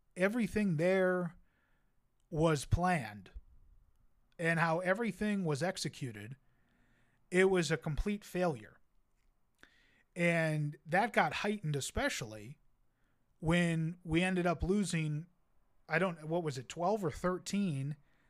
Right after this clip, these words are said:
service members over there. 'Cause what, was some bomb exploded at the airport?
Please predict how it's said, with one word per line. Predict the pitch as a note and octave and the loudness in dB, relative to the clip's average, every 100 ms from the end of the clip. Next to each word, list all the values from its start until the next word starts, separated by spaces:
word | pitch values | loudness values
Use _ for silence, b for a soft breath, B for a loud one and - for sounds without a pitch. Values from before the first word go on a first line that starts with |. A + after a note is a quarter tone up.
| _ _ _ _ _ _ _ _ _ | _ _ _ _ _ _ _ _ _
service | - G#3+ D4+ G#3 D3 | 0 2 4 2 -2
members | C3+ B2+ C3 E3+ F#3 - _ _ _ _ | -6 -6 -6 -6 -8 -14 _ _ _ _
over | F3 E3 D#3 | 4 4 4
there. | C#3+ C#3 C#3+ F#3+ F3+ _ _ _ _ _ _ _ _ _ _ _ | 0 0 -2 -6 -12 _ _ _ _ _ _ _ _ _ _ _
'Cause | - D3 | -6 2
what, | F#3+ | 2
was | D3+ | 2
some | - D3+ | 0 0
bomb | B2+ C#3+ F#3+ | 0 0 0
exploded | F3+ - - F3+ F#3+ F3 | 0 -2 2 2 4 0
at | D#3 | -2
the | D3+ | -2
airport? | C#3+ F#3 - A3 B3+ | -2 -2 -2 -4 -4